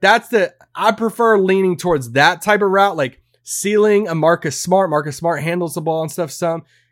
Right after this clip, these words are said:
but I don't like the, the th-, just the three and D label for him because he's not Dorian Finney-Smith when he first entered the league, and he can't dribble, and he's just in the corner and is like, "Hey, just let me shoot the shot. I'm good at that." He can, he can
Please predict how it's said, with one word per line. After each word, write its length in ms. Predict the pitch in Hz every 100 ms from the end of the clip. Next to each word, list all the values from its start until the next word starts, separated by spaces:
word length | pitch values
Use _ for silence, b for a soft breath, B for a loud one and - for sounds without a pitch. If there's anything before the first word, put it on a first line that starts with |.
| _
but 320 | 139 151 185 - _ -
I 100 | 180
don't 220 | 220 165
like 300 | 175 190 190
the, 260 | 180 147 143
the 140 | 143
th-, 240 | 143 - 185
just 400 | 139 131 190 -
the 100 | 175
three 280 | 160 165 170
and 100 | 160
D 140 | 143 185
label 320 | 156 139 135
for 140 | 143
him 100 | 135
because 420 | 135 135 135 120 - _ _ _
he's 240 | - 214 165
not 340 | 180 190 196 - _ _ 143
Dorian 280 | 170 196
Finney-Smith 500 | 180 175 135 170 170
when 80 | 156
he 60 | 143
first 280 | 135 156 160
entered 200 | 151 139
the 80 |
league, 280 | 127 147 139
and 80 | 131
he 80 | 131
can't 300 | - 170 113
dribble, 440 | 135 127 101 101 _
and 120 | 147
he's 120 | 131
just 140 | 147 143
in 60 | 147
the 80 |
corner 300 | 127 147 147 139
and 60 |
is 40 | 123
like, 160 | 120
"Hey, 140 | 170 196
just 180 | 175 208
let 80 |
me 80 | 196
shoot 220 | 165 190
the 60 | 156
shot. 200 | 135 170
I'm 100 | 156
good 120 | 143
at 100 | 156
that." 260 | 139 151 123 b
He 120 | - 220
can, 160 | 254 -
he 100 | 214
can 280 | 277 165